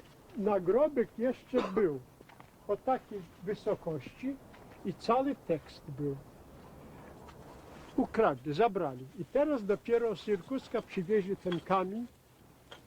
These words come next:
i był tylko ruski. E, konsul znalazł jakiegoś tam takiego, no, który umie pisać i zrobił. I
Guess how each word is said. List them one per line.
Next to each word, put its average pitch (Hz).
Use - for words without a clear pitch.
i 196
był 247
tylko 254
ruski. 226
E, 190
konsul 190
znalazł 226
jakiegoś 202
tam 185
takiego, 170
no, 160
który 190
umie 175
pisać 220
i 226
zrobił. 170
I 247